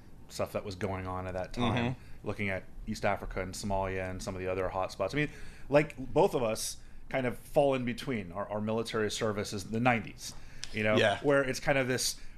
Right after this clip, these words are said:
Speaker 1: "What the hell is the threat? What are we looking at here?" To where five years earlier, you would have been studying Soviet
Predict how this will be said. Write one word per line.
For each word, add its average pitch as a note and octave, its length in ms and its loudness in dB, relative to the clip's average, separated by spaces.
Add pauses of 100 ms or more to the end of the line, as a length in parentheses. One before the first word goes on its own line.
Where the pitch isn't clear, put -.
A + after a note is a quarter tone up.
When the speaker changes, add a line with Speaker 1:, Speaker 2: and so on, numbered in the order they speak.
(160)
Speaker 1:
"What B2+ 180 -2
the D#3 60 2
hell C3 300 4
is A#2+ 120 -2
the A#2+ 80 -2
threat? A2+ 480 0
What A2+ 160 0
are A#2 40 2
we A2 100 2
looking A2 340 0
at G#2 140 0
here?" G2+ 380 0
To - 100 -2
where G#2+ 280 4 (440)
five F3 200 8
years D3 200 2
earlier, D3+ 340 4
you A#2+ 160 2
would A#2 120 2
have G#2+ 60 0
been G#2+ 140 -2
studying G#2 720 -2 (140)
Soviet G2+ 480 0